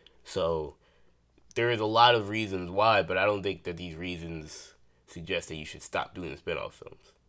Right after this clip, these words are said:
And I know, Shamari, that you're someone that feels like they shouldn't have done a spo-, a Solo movie in the beginning.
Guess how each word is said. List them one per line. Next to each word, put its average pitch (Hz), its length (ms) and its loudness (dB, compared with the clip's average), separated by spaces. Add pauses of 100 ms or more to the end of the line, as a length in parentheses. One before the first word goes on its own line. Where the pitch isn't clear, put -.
(540)
And 92 160 0
I 95 80 2
know, 98 120 0
Shamari, 92 440 -4
that 87 100 0
you're 95 280 -6
someone 101 260 -6
that 95 100 -4
feels 104 280 -6
like 107 340 -4 (460)
they 92 100 -6
shouldn't 123 200 -2
have 113 80 -4
done 123 120 2
a 113 80 0
spo-, 117 220 -2
a 107 60 -4
Solo 117 280 0
movie 113 260 -2
in 110 60 -4
the 107 60 -2
beginning. 101 340 -4